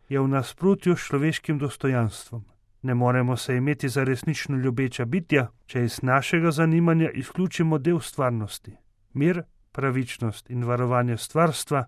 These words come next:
so tri tesno povezana vprašanja, ki se jih ne sme ločiti in obravnavati posamič. Sicer se ponovno pade v enostransko obravnavo problemov.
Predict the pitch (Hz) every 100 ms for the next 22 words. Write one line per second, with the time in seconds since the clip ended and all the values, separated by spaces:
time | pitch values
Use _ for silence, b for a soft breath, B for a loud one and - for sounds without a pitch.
0 | - - 135 127 196 202 - 202 - 185
1 | - 147 160 156 160 156 - 135 - 135
2 | 123 120 123 - _ - 135 156 143 -
3 | 147 - 190 196 170 170 170 - 175 180
4 | - 151 143 135 143 143 151 151 147 127
5 | 135 - 123 113 107 - - _ _ -
6 | 117 123 113 123 113 123 120 117 113 -
7 | 120 131 151 139 135 127 - 156 175 -
8 | 147 131 135 131 143 151 156 - 170 143
9 | 117 104